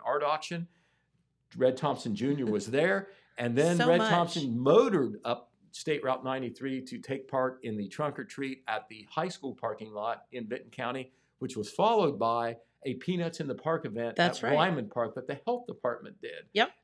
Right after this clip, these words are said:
Speaker 1: And Red Thompson was there as well. So we have all this coming. Uh,
Speaker 2: <laughs>
Speaker 1: you know, if they don't, if they don't,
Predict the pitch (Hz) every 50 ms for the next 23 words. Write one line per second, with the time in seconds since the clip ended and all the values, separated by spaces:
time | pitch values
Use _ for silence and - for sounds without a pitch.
0 | - - 151 151 135 147 151 147 - 151 143 139 - - 147 135 135 123 117 107
1 | 117 110 110 110 - - - 107 101 123 147 185 202 175 156 151 - - _ _
2 | - - - 143 135 143 127 123 131 104 - 147 151 196 214 170 190 180 170 -
3 | - 170 165 131 117 104 101 107 107 - _ _ _ _ _ - 110 117 120 117
4 | 117 117 113 143 151 151 147 135 - 135 127 127 160 160 165 165 - - - 120
5 | - 131 131 131 151 160 170 165